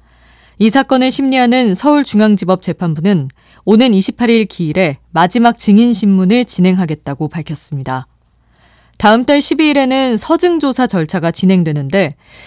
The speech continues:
그 다음 기일에 이 대표가 최후 진술을 하고 검찰이 구형하는 결심 공판이 진행될 것으로 보입니다. 통상 결심 공판 한 달 뒤에 선고 결과가 나오는 만큼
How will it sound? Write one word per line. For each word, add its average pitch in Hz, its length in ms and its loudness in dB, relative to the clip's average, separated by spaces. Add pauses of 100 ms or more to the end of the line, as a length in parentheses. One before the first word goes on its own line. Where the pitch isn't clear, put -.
(120)
그 226 100 0
다음 254 300 4
기일에 220 500 2
이 190 100 2
대표가 220 380 0
최후 311 360 -2
진술을 226 460 -4
하고 226 380 0 (220)
검찰이 214 580 2
구형하는 196 760 0 (140)
결심 196 480 0
공판이 175 500 -2
진행될 175 400 0
것으로 139 360 -10
보입니다. 131 600 -8 (920)
통상 302 360 0
결심 190 420 -2
공판 269 340 -2
한 302 200 -6
달 311 180 2
뒤에 202 460 0
선고 302 340 -4
결과가 175 400 -4
나오는 151 300 -2
만큼 151 520 -4